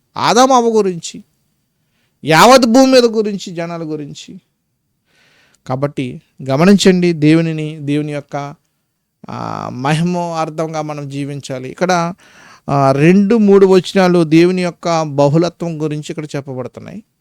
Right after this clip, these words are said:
మూడవ వచనం మెయిన్. తర్వాత నాలుగు, ఐదు, ఆరు, ఏడు, ఎనిమిది వచనాలు స్త్రీ పురుషులు ఎలా ఉండాలి, ప్రార్థన చేసినప్పుడు ఎలా ఉండాలి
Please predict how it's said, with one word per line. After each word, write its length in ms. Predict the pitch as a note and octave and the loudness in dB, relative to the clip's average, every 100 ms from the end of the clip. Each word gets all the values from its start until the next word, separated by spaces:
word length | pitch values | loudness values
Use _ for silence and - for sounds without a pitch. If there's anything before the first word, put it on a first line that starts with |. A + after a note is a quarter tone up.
| _ _ _ _ _ _ _ - | _ _ _ _ _ _ _ -6
మూడవ 240 | D3+ D3 C#3+ | -2 2 0
వచనం 340 | C3+ C#3+ C3+ | -2 -6 -6
మెయిన్. 380 | C3+ B2+ C#3+ G#3+ _ _ _ _ _ _ _ _ _ _ | -6 -6 -8 -12 _ _ _ _ _ _ _ _ _ _
తర్వాత 340 | F3+ G#3+ A#3 A#3 | 4 4 4 4
నాలుగు, 520 | G#3 F3+ F3+ A3 A3+ | 4 4 6 6 6
ఐదు, 260 | G#3 G3+ G3+ | 6 6 6
ఆరు, 280 | F#3+ F#3+ | 6 8
ఏడు, 300 | F#3+ F#3+ F#3 | 8 8 8
ఎనిమిది 240 | F3+ F3+ F3 | 6 4 2
వచనాలు 760 | E3+ - F3 D#3+ D3 C3 D#3+ F#3+ _ _ _ _ _ _ _ | 2 0 0 2 2 -2 -6 -10 _ _ _ _ _ _ _
స్త్రీ 540 | - - F3 G#3+ G#3+ - - F3 | -8 -2 0 0 -2 -8 -6 -2
పురుషులు 360 | F3+ - F3+ | -2 0 0
ఎలా 280 | F3 D#3+ D3+ | 0 0 -2
ఉండాలి, 460 | D3+ D3+ C#3+ C#3 - _ _ _ _ _ _ _ _ - | -4 -6 -8 -10 -14 _ _ _ _ _ _ _ _ 0
ప్రార్థన 560 | D#3+ E3+ E3 F3+ F3+ D#3 | 2 2 -2 -2 -2 -2
చేసినప్పుడు 400 | E3+ - D#3+ D#3 | -4 -4 -6 -4
ఎలా 180 | D3+ D3+ | -2 -4
ఉండాలి 440 | D3 C#3+ C#3 C3+ | -4 -6 -6 -8